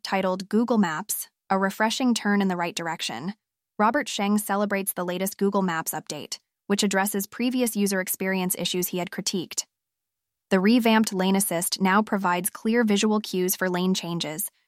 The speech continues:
reducing driver stress on complex highways. Voice prompts have been improved with landmark-based instructions,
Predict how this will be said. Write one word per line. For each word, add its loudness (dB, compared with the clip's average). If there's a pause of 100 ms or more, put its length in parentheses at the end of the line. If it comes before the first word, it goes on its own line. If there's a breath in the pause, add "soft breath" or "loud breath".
(120)
reducing 4
driver 2
stress -2
on -4
complex -2
highways. -6 (1200)
Voice 2
prompts -2
have -4
been 0
improved -2
with -4
landmark-based 0
instructions, -4